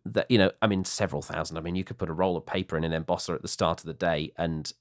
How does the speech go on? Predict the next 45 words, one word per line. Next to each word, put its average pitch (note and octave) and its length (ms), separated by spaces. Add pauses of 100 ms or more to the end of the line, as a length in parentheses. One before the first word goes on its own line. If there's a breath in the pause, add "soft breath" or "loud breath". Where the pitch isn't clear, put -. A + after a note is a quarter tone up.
(120)
you G2+ 80
know, F2 100
even G2+ 220
if F2+ 140
you're F2 100
embossing F2 460
volume G#2 320
upon F2 280
volume F2+ 320
upon E2+ 280
volume F#2+ 320
of E2 100
books, - 320 (240 soft breath)
you G2 140
could F#2 180
get - 280 (240)
through G2+ 220
the F2+ 80
whole F#2+ 180
day F#2 220
without F2+ 280
needing F#2 280
to - 120
replace F2+ 340
the F2+ 100
roll. E2+ 280 (160 loud breath)
So - 160
things D#3 320
like A#2+ 200
reading A#2+ 420
services, F#2+ 640
R A#2+ 100
N G#2+ 80
I G#2 60
B G2 160
reading F#2+ 340
services, F2 560 (320 soft breath)
will A2+ 140
be G2 280
embossing G2 680 (300 soft breath)
on F#2+ 280 (260)
continuous F#2+ 560
rolls F#2 320
of E2+ 100
paper. E2+ 440